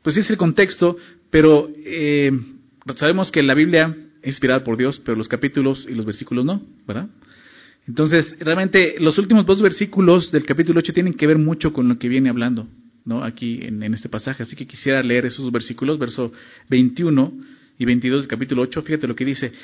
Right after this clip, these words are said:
"Y pasarán por la tierra fatigados y hambrientos, y acontecerá que teniendo hambre se enojarán y maldecirán a su rey, a su Dios,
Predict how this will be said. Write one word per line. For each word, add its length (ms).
"Y 100
pasarán 500
por 120
la 160
tierra 280
fatigados 840
y 120
hambrientos, 840
y 80
acontecerá 800
que 120
teniendo 460
hambre 300
se 140
enojarán 680
y 80
maldecirán 500
a 60
su 140
rey, 320
a 40
su 140
Dios, 380